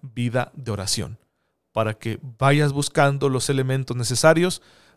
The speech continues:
para adquirir una fe cada vez más madura, que te ayude a afianzarte en tu identidad como hijo de Dios, la filiación divina,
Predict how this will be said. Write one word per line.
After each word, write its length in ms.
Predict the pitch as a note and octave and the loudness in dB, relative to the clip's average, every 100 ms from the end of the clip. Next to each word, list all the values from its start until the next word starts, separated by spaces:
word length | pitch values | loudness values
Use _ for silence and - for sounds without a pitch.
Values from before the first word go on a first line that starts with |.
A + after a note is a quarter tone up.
| _ | _
para 180 | A2+ C3+ | -2 -2
adquirir 480 | - E3+ C3+ E3 - _ _ _ | 0 -4 -4 -6 -10 _ _ _
una 240 | D3+ C#3+ | -2 -2
fe 300 | - A#2+ - | 0 -2 -4
cada 220 | - C3 A#2 | -2 -2 0
vez 160 | A2+ | -2
más 160 | A#2 A2 | -4 0
madura, 420 | D3+ G#3 F#3 A3+ _ _ _ _ | 2 4 4 2 _ _ _ _
que 120 | A2 | -6
te 120 | - | 0
ayude 500 | D#3 E3 D3 F3+ A3 _ _ - | 2 4 4 2 -2 _ _ -2
a 140 | G#2+ | 0
afianzarte 600 | B2+ E3+ F3+ - C3 A#2+ | 2 0 0 0 0 0
en 100 | A2 | -6
tu 80 | G#2+ | -4
identidad 520 | A2+ D#3 C3+ A#2 B2+ | -2 -2 -2 -2 -2
como 180 | - G2+ | -2 -8
hijo 160 | A2+ A2+ | -4 -2
de 100 | F#3 | 0
Dios, 320 | C#3+ - - | -2 -4 -6
la 120 | G2 | -6
filiación 400 | G2 F#2 - G#2 | -6 -10 -6 -4
divina, 380 | D#3+ D#3 C3+ | -4 -4 -6